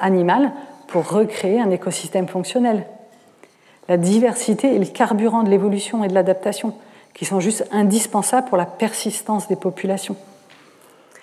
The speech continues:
Cette idée est bien illustrée par l'allégorie de la reine rouge. Dans le livre de Lewis Carroll, De l'autre côté du miroir, la reine rouge du jeu d'échecs court avec Alice,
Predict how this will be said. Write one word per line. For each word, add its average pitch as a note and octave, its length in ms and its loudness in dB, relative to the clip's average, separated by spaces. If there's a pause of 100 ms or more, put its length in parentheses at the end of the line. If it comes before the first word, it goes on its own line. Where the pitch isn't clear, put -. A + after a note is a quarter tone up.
(460)
Cette A#3+ 260 0
idée C4+ 360 2
est A3+ 40 0
bien A#3+ 180 4
illustrée A#3 420 2
par A3 140 2
l'allégorie G#3+ 440 2
de G3+ 60 2
la G3+ 100 2
reine F#3 180 0
rouge. E3 340 -6 (480)
Dans F#3+ 80 -2
le G3 100 2
livre G#3 200 2
de G#3 60 4
Lewis F#3+ 360 0
Carroll, A#3 320 2
De A3 80 4
l'autre F#3 160 -4
côté F#3+ 200 -2
du F3 120 -2
miroir, A3 500 0 (320)
la G3 80 2
reine G#3 200 2
rouge B3+ 240 2
du G#3 120 -2
jeu F#3 120 2
d'échecs F#3+ 360 0
court A#3+ 260 0
avec G3+ 260 0
Alice, F3+ 440 -4